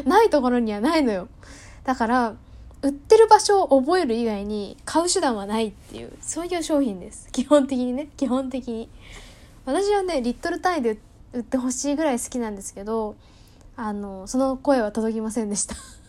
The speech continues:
<laughs> そう。で、この商品はとにかく売ってなくって、高校生の時、発売された時も、最初売れてた気がしたんですけど、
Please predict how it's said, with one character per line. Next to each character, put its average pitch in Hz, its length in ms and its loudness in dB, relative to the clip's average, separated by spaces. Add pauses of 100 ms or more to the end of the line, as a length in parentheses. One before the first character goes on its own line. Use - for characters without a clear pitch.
(420)
<laughs> - 760 -20
そ 214 220 -8
う。 196 60 -10
で、 214 260 0
こ - 140 -8
の 381 100 -2
商 - 120 -8
品 359 100 -2
は 233 60 -2
と - 140 0
に 508 100 2
か 311 120 0
く - 100 -2
売 214 40 -2
っ - 20 -2
て - 200 -6
な 403 120 -2
く 262 140 -2
っ - 20 -12
て、 - 440 -8 (1300)
高 392 180 0
校 466 200 6
生 240 220 -2 (380)
の 233 80 -8
時、 208 340 -6 (140)
発 285 300 -6
売 392 160 4
さ 403 80 -2
れ 381 80 -2
た 381 100 -8
時 330 160 -6
も、 226 380 -4 (640)
最 - 200 -6
初 523 160 2
売 440 100 4
れ 480 80 6
て 480 120 -4
た 359 140 -2
気 - 120 -12
が 247 120 2
し - 360 -8
た 285 120 -2
ん 254 60 -2
で 214 80 -4
す - 80 -12
け 180 100 -12
ど、 190 260 -10